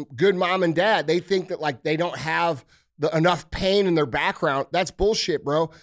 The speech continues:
You have enough juice to do the thing, but what you need to do and what Hani, Hani said and, and, and, and clarified is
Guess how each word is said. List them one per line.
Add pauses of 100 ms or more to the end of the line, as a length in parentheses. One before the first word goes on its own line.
(960)
You
have (360)
enough
juice (180)
to
do
the
thing, (340)
but
what
you
need
to
do
and
what
Hani,
Hani
said
and,
and,
and,
and
clarified (1000)
is